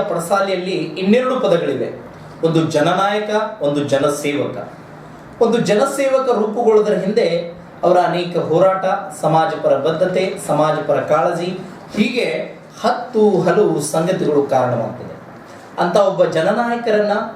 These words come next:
ಅಂತ ಒಬ್ಬ ಜನಸೇವಕರನ್ನ ತಮ್ಮ ಮುಂದೆ ತರುವುದೇ ನಮ್ಮ ನ್ಯಾಷನಲ್ ಪಾಲಿಟಿಕ್ಸ್ ಸೋಷಿಯಲ್ ಮೀಡಿಯಾದ ಮೂಲ ಉದ್ದೇಶ. ನಮ್ಮ ಇವತ್ತಿನ ಸಂದರ್ಶನದಲ್ಲಿ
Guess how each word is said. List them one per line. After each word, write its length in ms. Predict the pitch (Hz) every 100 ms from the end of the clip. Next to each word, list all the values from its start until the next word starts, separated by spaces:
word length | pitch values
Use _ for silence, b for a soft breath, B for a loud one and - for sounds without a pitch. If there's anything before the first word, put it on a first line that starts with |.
| -
ಅಂತ 180 | 156 170
ಒಬ್ಬ 260 | 175 170
ಜನಸೇವಕರನ್ನ 920 | 147 151 180 - 208 254 220 196 170 165 160 B B - -
ತಮ್ಮ 260 | 240 240 220
ಮುಂದೆ 240 | 202 185
ತರುವುದೇ 480 | 180 170 165 165 165
ನಮ್ಮ 200 | 151 143
ನ್ಯಾಷನಲ್ 440 | 156 - 175 165
ಪಾಲಿಟಿಕ್ಸ್ 480 | 151 143 143 143 -
ಸೋಷಿಯಲ್ 340 | 170 170 170
ಮೀಡಿಯಾದ 320 | 143 139 135 180 - - B B B - 151
ಮೂಲ 240 | 196 214
ಉದ್ದೇಶ. 480 | 175 143 135 143 - - - - - - - - - - -
ನಮ್ಮ 160 | 240 247 214 -
ಇವತ್ತಿನ 280 | 277 285 277 254 214
ಸಂದರ್ಶನದಲ್ಲಿ 1040 | 196 190 - - 190 180 185 202 156 156